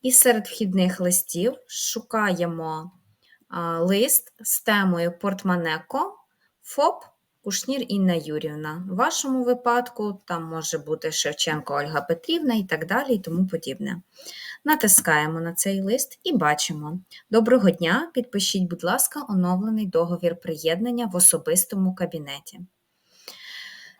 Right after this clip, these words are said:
Нижче параметри для прийому платежів.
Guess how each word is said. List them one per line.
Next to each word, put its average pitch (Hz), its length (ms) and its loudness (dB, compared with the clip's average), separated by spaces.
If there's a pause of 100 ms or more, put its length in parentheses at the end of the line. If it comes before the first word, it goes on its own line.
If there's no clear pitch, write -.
Нижче 220 640 6 (220)
параметри 220 640 -4
для 180 320 -6
прийому 180 600 -2
платежів. 170 580 -8